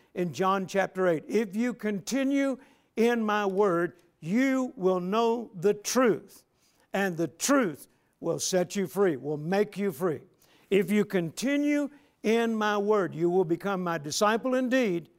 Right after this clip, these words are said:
and you'll know the truth, and the truth will make you free." So it begins with an act of getting into the Word of God and then determining that you're gonna continue.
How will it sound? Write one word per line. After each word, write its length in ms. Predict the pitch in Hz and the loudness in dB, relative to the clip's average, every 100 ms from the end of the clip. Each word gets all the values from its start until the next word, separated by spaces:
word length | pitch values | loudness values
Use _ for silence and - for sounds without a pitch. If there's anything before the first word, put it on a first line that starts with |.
| _ _ _ - | _ _ _ -8
and 160 | 190 190 | -4 0
you'll 180 | 196 | 0
know 220 | 190 214 254 | 4 4 4
the 100 | 240 | 0
truth, 500 | 285 277 180 - _ _ _ - | 2 2 0 -6 _ _ _ -4
and 220 | 214 175 | -2 -2
the 100 | 170 | -4
truth 480 | - 254 254 160 - _ _ | -2 0 2 0 -6 _ _
will 160 | 165 165 | -2 2
make 300 | 180 175 175 | 2 2 0
you 100 | 160 | -2
free." 280 | 175 147 - _ _ - | 0 -2 -4 _ _ -6
So 260 | - 233 233 | 2 2 4
it 220 | 226 190 | 2 0
begins 540 | 220 247 302 269 - - _ | -2 0 0 -2 -4 -12 _
with 360 | 190 208 208 - _ _ - | 0 2 2 -2 _ _ -6
an 180 | 175 185 | -4 -4
act 460 | 254 233 247 - - _ _ - | -2 0 -2 -6 -18 _ _ 0
of 320 | 175 160 - _ | 2 2 -4 _
getting 340 | 208 269 277 | 2 4 4
into 280 | 262 254 208 | 2 0 -2
the 120 | 220 | -2
Word 220 | 214 214 202 | 2 2 2
of 120 | 156 | 2
God 380 | 175 170 160 - _ _ - | 2 2 0 -6 _ _ 0
and 180 | 190 | 2
then 200 | 208 214 | 4 2
determining 680 | 185 190 196 240 247 247 240 | 0 -2 -2 -2 0 0 0
that 200 | 214 214 | 0 0
you're 160 | 180 214 | -2 -4
gonna 300 | 185 208 208 | -4 -4 -4
continue. 640 | 208 190 160 208 160 143 | -6 -8 -2 -2 -2 -8